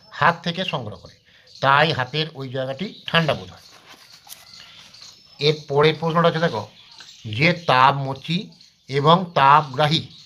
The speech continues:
রাসায়নিক বিক্রিয়া কাকে বলে? তাহলে তাপমোচী কথাটার অর্থ হলো তাপ মোচন করে, মানে তাপ নির্গত করে। তাহলে যে রাসায়নিক বিক্রিয়ায়, এখানে রাসায়নিক কথাটা লিখে নেবে, যে রাসায়নিক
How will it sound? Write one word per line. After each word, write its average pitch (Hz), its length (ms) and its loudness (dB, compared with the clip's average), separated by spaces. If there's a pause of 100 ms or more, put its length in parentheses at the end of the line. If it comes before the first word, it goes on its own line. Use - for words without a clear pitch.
(160)
রাসায়নিক 151 500 -4
বিক্রিয়া 156 360 -2
কাকে 160 200 -6
বলে? 87 200 -20 (840)
তাহলে 139 180 -4
তাপমোচী 151 840 2 (280)
কথাটার 170 400 -2
অর্থ 170 260 -2
হলো 170 320 2 (300)
তাপ 156 300 6
মোচন 170 420 -2
করে, 95 180 -14 (320)
মানে 156 140 -8
তাপ 156 280 2
নির্গত 165 360 -2
করে। - 200 -18 (680)
তাহলে 123 240 -6
যে 165 480 2
রাসায়নিক 160 500 0
বিক্রিয়ায়, 117 460 -12 (520)
এখানে 151 200 2
রাসায়নিক 165 460 2
কথাটা 151 240 -4
লিখে 135 160 -8
নেবে, 127 180 -12 (640)
যে 147 180 4 (760)
রাসায়নিক 156 720 2